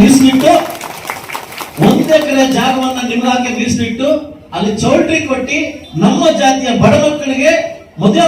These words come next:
ಮಾಡ್ಲಿಕ್ಕೆ ಅನುಕೂಲ ಮಾಡ್ತಕ್ಕಂಥ ಕಾರ್ಯಕ್ರಮ ಕೂಡ ಹಮ್ಮಿಕೊಂಡಿದ್ದೀನಿ. ಅದರಲ್ಲಿ ಕೂಡ ನೀವು ಮುಂಚೂಣಿಯಲ್ಲಿದ್ದೀರಿ. So ಅದರಿಂದ ನಮ್ಮ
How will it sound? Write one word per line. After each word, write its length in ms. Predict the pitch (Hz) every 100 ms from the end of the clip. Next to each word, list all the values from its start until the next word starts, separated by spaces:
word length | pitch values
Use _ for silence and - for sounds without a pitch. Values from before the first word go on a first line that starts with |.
| 311
ಮಾಡ್ಲಿಕ್ಕೆ 380 | 277 262 254 233
ಅನುಕೂಲ 260 | 208 247 302 262
ಮಾಡ್ತಕ್ಕಂಥ 420 | 254 240 240 240 - 220
ಕಾರ್ಯಕ್ರಮ 460 | 311 - 330 311 285 269
ಕೂಡ 100 | 262
ಹಮ್ಮಿಕೊಂಡಿದ್ದೀನಿ. 580 | 240 226 233 240 240 277 -
ಅದರಲ್ಲಿ 340 | 202 240 240 226
ಕೂಡ 100 | 240 285 294 - - - 196
ನೀವು 140 | 254 233
ಮುಂಚೂಣಿಯಲ್ಲಿದ್ದೀರಿ. 760 | 240 254 269 220 202 170 - 123 - -
So 60 | 185
ಅದರಿಂದ 360 | 214 285 302 - - - -
ನಮ್ಮ 120 | -